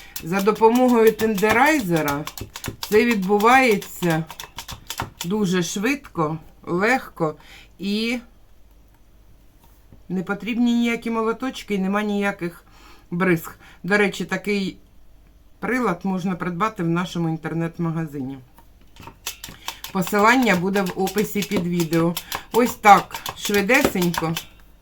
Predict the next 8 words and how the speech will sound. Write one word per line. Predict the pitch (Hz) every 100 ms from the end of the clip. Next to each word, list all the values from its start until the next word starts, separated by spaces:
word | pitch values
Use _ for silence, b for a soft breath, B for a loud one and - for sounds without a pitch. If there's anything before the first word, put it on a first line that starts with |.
| b b b b b - - - - - - - b b
роблю | 175 208 220 196 180
безліч | 214 233 190 185
дірочок. | 170 160 180 170 - 165 - - - - - - - - _ - - _ _ - - - - - - - - - - - b b b b b b
До | 196 226
речі, | 233 233 240
ось | 233 214 214
на | 208
шматочку | - 214 202 214 190 170 - - 180